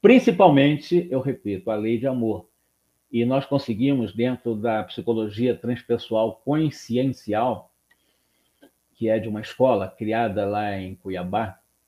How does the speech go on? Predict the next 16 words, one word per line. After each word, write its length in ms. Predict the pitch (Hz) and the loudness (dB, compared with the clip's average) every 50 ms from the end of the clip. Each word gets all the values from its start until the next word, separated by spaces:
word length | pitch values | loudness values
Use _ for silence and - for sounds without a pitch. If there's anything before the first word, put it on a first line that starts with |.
| _ _ _ _ _ _ - | _ _ _ _ _ _ -12
e 120 | 104 101 | -10 -10
que 160 | 98 - - 104 | -10 -10 -10 -8
realmente 580 | 101 107 104 98 104 107 113 110 - _ 110 | -8 -6 -6 -6 -4 -4 -6 -6 -8 _ -10
nos 160 | 104 107 101 | -10 -10 -8
dá 120 | - 117 110 | -4 -4 -4
um 100 | 107 101 | -2 -2
norte 360 | 101 110 113 117 113 - 107 | 0 0 0 -2 -2 -4 -6
de 80 | 95 104 | -6 -4
uma 120 | 104 113 | -4 -4
estruturação 720 | 110 - - - 107 90 - 117 107 110 104 - - 113 | -6 -6 -6 -6 -6 -4 -2 -2 -2 -2 -2 -2 -4 -4
muito 260 | 107 117 131 131 - 101 | -2 -2 -2 -2 -4 -4
boa 240 | 95 110 123 127 | 0 0 2 2
de 100 | 110 104 | 2 0
informações 560 | 110 110 - 107 107 107 101 98 - 110 104 95 | -2 -4 -4 -4 -4 -4 -6 -8 -8 -8 -8 -6
doutrinárias 720 | 101 95 92 - 98 98 104 113 123 120 104 98 98 - - | -6 -8 -8 -8 -8 -4 -2 0 0 0 0 -2 -6 -8 -8
também 480 | 113 101 98 101 117 127 117 90 - | -8 -6 0 4 4 4 4 0 -4